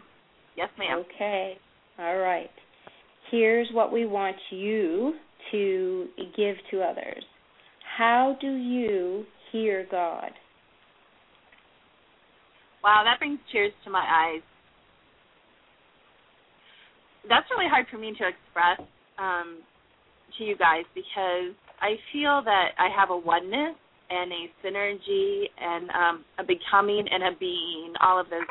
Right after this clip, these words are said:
Speaker 1: things. Um, and when I am a clear channel, which I'm not always, um, there is no separation between, um, me and God. So it's not exactly a hearing,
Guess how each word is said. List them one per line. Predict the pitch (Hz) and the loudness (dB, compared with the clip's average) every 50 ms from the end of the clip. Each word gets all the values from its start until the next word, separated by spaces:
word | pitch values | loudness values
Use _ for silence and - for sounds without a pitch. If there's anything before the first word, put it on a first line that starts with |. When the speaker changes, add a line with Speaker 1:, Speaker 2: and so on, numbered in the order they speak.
| - - | -10 -12
Speaker 1:
things. | 190 175 170 165 165 180 - _ _ - - - _ _ _ - - - - | -12 -12 -12 -12 -14 -18 -20 _ _ -20 -20 -20 _ _ _ -18 -16 -2 2
Um, | 202 196 185 185 185 175 170 170 170 - - _ _ _ _ _ _ - | 6 6 8 6 6 4 0 -6 -14 -20 -20 _ _ _ _ _ _ -6
and | 208 208 202 202 196 202 | -6 -4 -4 -4 -4 -2
when | 202 202 208 214 214 214 214 208 202 190 185 180 175 180 - _ _ _ _ _ _ _ _ _ _ _ _ _ _ _ _ _ _ | 0 2 2 2 0 -2 -4 -6 -8 -10 -12 -12 -14 -18 -20 _ _ _ _ _ _ _ _ _ _ _ _ _ _ _ _ _ _
I | - 190 196 196 | 4 4 4 4
am | 202 202 | 2 -2
a | 185 - - - - | -4 -8 -8 -6 -2
clear | 208 208 202 196 190 185 - - | 0 2 2 2 0 -2 -6 -12
channel, | - 185 175 170 165 160 170 180 | -8 -4 -4 -2 -2 -2 -4 -4
which | 196 196 - | -6 -8 -6
I'm | 202 190 190 190 | -6 -6 -4 -2
not | 190 185 175 - | 0 0 0 2
always, | - 175 180 185 185 180 175 170 165 165 165 - _ _ _ _ - | 4 4 4 4 2 0 -4 -6 -8 -12 -16 -20 _ _ _ _ -4
um, | 190 185 175 175 180 175 170 175 165 - - 185 | -2 0 0 0 -2 -6 -12 -16 -18 -20 -6 -2
there | 208 202 196 | 0 2 2
is | 190 180 185 | 2 0 -2
no | 208 185 175 185 - | -4 -4 -4 -6 0
separation | - 190 170 - - 170 160 165 196 247 - - - 143 - - - - _ _ _ _ _ - - | 0 0 0 2 2 2 2 2 2 -2 -4 -8 -10 -12 -12 -14 -18 -20 _ _ _ _ _ -6 -4
between, | 202 185 - _ - - 202 202 202 208 202 175 165 160 156 156 - _ | -2 -2 -2 _ -12 -10 -6 -4 -2 -2 -2 -4 -4 -8 -10 -12 -6 _
um, | 185 180 175 165 165 160 165 160 151 - 190 | 2 4 4 4 2 0 -4 -8 -12 -8 -4
me | 196 185 175 | -2 0 0
and | 165 160 160 | 0 0 2
God. | 156 151 - - - - - - _ _ _ _ | 4 4 4 4 0 -4 -10 -20 _ _ _ _
So | - 214 196 190 185 180 175 - - - - _ _ - | 0 4 4 6 4 4 2 -4 -10 -20 -20 _ _ -4
it's | 220 220 - - | -4 -4 -4 -8
not | 220 220 220 214 220 233 240 233 - | 0 4 6 6 8 6 6 2 -2
exactly | 233 226 202 208 202 185 - - 202 175 151 | -8 -12 0 2 2 2 2 0 -6 -6 -4
a | 185 180 175 - - - | -4 -4 -4 -6 -10 -10
hearing, | 208 208 214 233 226 214 190 175 170 165 | -8 -6 -4 -4 -4 -6 -8 -10 -10 -14